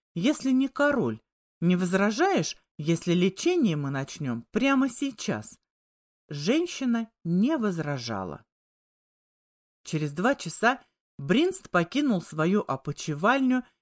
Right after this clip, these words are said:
и в сопровождении неотступного Дрангиада направился в бежевый кабинет.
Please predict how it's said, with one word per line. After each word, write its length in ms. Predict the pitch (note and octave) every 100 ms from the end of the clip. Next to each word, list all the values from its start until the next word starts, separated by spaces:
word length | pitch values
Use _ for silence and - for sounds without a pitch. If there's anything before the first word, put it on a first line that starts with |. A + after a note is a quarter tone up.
| _
и 100 | G3+
в 40 | G3+
сопровождении 840 | A#3 A3+ A#3 B3 A3+ E4 E4 G#3+
неотступного 840 | F3 D#3+ D#3 - C#4 - F3+ D3+
Дрангиада 840 | D3 D3+ D#3 C#3+ C#3+ G#3+ C#4 B3 B3+ _ _
направился 720 | C#3 C#3 E3 G#3+ B3+ B3 -
в 120 | E3+ C3+
бежевый 440 | D3+ E3 F3+ F#3
кабинет. 580 | F#3 D#3+ E3+ E3 A2